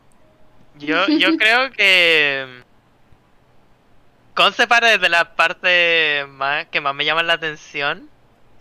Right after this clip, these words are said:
Speaker 2: Es que creo que lo más divertido.
Speaker 1: Ah, yo creo que sí, que no, ¿sabes? Porque obviamente, bueno, yo creo que todo trabajo tiene su parte fea, ¿sabes?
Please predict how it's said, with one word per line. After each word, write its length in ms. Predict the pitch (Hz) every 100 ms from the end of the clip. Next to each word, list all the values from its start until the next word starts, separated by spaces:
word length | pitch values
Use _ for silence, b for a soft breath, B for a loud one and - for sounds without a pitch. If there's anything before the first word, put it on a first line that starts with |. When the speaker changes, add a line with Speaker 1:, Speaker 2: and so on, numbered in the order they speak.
| -
Speaker 2:
Es 120 | 226
que 160 | 226
creo 200 | 226 247
que 80 | 254
lo 120 | 269 240
más 100 | 226
divertido. 600 | 220 214 - 226 226 220 233 - _ - _ _ _ _ _ _ _ _ _ _ -
Speaker 1:
Ah, 920 | 180 190 190 190 190 190 190 185 180 _ _ _
yo 140 | 202
creo 200 | - 466
que 140 | 440 311
sí, 260 | - 226
que 160 | 247 220
no, 380 | 151 156 156 151
¿sabes? 400 | - 147 185 240
Porque 260 | 196 160
obviamente, 680 | 165 170 170 180 190 233 269 - _ _ _
bueno, 260 | - 208 233
yo 160 | 208 226
creo 160 | 302
que 100 | 294
todo 200 | - 190
trabajo 340 | 269 220 214 262
tiene 220 | 240 226
su 180 | 226 190
parte 300 | 185 - 190
fea, 340 | - 123 120
¿sabes? 300 | - 127 147